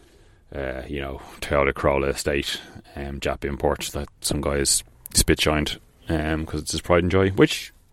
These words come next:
again, all power to you, but it's hard to get enthused.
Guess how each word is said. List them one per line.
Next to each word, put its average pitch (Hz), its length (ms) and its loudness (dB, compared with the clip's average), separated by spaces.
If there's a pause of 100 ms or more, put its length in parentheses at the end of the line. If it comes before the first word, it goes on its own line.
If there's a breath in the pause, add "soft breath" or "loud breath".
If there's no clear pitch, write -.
(300)
again, 110 360 2
all 92 220 2
power 202 280 8
to - 120 4
you, 110 260 8
but - 300 -2 (880 loud breath)
it's - 80 -2
hard 87 200 6
to - 60 -2
get 87 100 8
enthused. 82 520 2